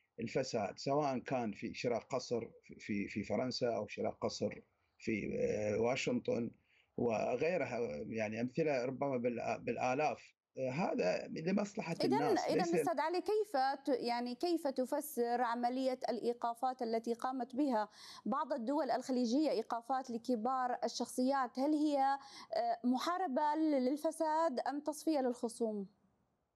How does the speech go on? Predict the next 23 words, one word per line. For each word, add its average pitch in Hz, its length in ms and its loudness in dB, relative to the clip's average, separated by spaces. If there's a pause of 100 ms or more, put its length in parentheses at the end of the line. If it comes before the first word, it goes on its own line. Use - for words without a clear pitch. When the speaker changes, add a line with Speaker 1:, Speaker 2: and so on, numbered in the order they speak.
(180)
Speaker 1:
هي، 165 340 0
هي 185 240 0
شيئين، 170 560 -4
هي 135 180 -6
شيئين. 147 520 -4
يعني 113 360 -12
عندما 135 460 -4
نقول 143 340 -2
أنه 135 280 -6
ليس 147 240 -2
م-، 135 220 -4
لا... 123 220 -6
ال-، - 440 -10
ال-، 113 200 -4 (100)
ال-، 117 220 -6
ال-، 104 580 -2
استرجاع 135 640 -2
م-، - 340 -12
مئات 123 300 -6
مليار 127 320 0
دولار 123 300 0
كما 117 260 -4
قيل، 147 420 -2